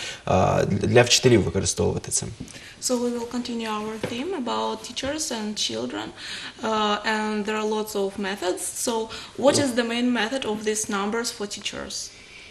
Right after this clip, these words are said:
Speaker 3: The main, uh, method for the teachers is to know what the children's life numbers are. And the life numbers come from the date of birth,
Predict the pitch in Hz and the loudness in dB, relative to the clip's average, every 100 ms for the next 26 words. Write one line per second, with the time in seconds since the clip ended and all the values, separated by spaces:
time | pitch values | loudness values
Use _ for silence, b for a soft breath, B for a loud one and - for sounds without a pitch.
0 | B B - 110 139 143 131 123 107 110 | B B 0 2 4 4 4 0 -2 -6
1 | 104 - - 180 - - 117 127 101 - | -8 -12 -14 -12 -4 4 6 6 0 2
2 | 107 127 - 117 - 90 82 - 92 - | 4 6 10 10 8 0 -2 0 0 0
3 | - 101 107 117 117 113 B B 107 101 | 4 6 8 8 6 4 B B 0 2
4 | 101 - 104 101 98 104 92 - - 101 | 2 6 8 10 8 4 2 -2 4 6
5 | 104 92 90 82 76 76 85 76 - B | 8 4 0 0 -2 -4 -4 -6 -12 B
6 | B B B B 87 90 82 92 123 - | B B B B -2 0 2 4 4 4
7 | 113 98 90 92 - - - 92 92 98 | 4 4 0 -6 -10 -10 -2 -2 0 0
8 | 92 90 95 95 - 90 - 82 78 - | 0 2 2 2 0 -2 0 0 0 -8